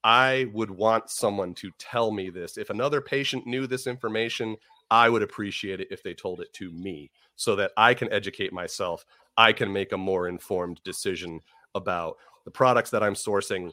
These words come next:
where I'm sourcing from, what I'm ingesting, what's going into my body,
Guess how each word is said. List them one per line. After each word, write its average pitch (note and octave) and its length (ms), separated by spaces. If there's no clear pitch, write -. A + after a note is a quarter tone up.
where A#2 340
I'm G#2 140
sourcing G2 440
from, F#2 440
what A#2 260
I'm A2 140
ingesting, F2+ 840
what's G#2+ 280
going G2 280
into F2+ 160
my E2 160
body, E2 500